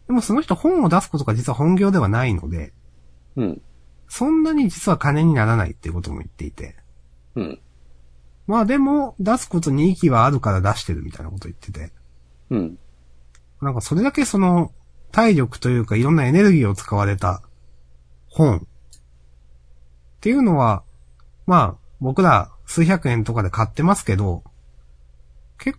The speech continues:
Speaker 1: 構すごいもんなんだな、これはと思いますよ、という。
Speaker 2: うん。
Speaker 1: 終わり。
Speaker 2: じゃんじゃん。
Speaker 1: はーい。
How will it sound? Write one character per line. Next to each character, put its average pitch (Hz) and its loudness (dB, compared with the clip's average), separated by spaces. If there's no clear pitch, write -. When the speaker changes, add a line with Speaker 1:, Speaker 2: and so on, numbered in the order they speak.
Speaker 1:
構 135 0
す - -2
ご 185 6
い 220 6
も 165 4
ん 175 6
な 120 2
ん 110 2
だ 98 2
な、 98 0
こ 101 -4
れ 95 2
は 85 -2
と - -10
思 95 -2
い 113 0
ま 127 0
す - -8
よ、 71 -8
と - -12
い 67 -12
う。 - -18
Speaker 2:
う 113 0
ん。 82 -8
Speaker 1:
終 95 -4
わ 98 2
り。 107 -4
Speaker 2:
じ 104 -2
ゃ 92 -2
ん 82 -16
じ - -4
ゃ 120 0
ん。 131 -6
Speaker 1:
は 95 -2
ー 98 -8
い。 95 -14